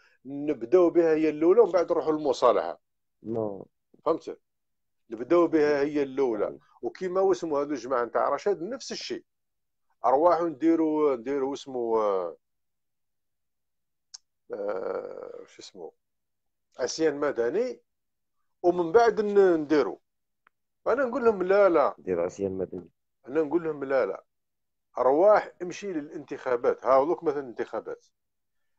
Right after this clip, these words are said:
Speaker 1: العصيان المدني ذاك تلحق ليه انت فيما بعد تحصيل حاصل. <coughs> دوك انت لما تقول للناس ارواحوا نديروا عصيان مدني، يقول لك ما نمشيش معك.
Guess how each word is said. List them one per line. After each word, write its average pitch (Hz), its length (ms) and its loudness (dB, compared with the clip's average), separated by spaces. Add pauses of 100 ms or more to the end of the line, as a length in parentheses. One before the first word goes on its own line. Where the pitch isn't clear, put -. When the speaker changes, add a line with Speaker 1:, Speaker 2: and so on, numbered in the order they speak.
(120)
Speaker 1:
العصيان 156 580 -2
المدني 180 600 0
ذاك 226 180 -2
تلحق - 400 -4
ليه 180 320 0
انت 175 240 0
فيما 180 340 0
بعد 214 260 0
تحصيل - 600 0 (220)
حاصل. 170 360 4
<coughs> - 1200 -14
دوك - 140 -4
انت 180 180 0
لما 202 380 4
تقول 170 280 -2
للناس 185 420 0
ارواحوا 156 400 0
نديروا 143 320 -2
عصيان 143 300 -8
مدني، 165 320 -4
يقول 233 140 -12
لك 190 100 -18
ما 175 100 -4
نمشيش - 320 -16
معك. 90 320 -14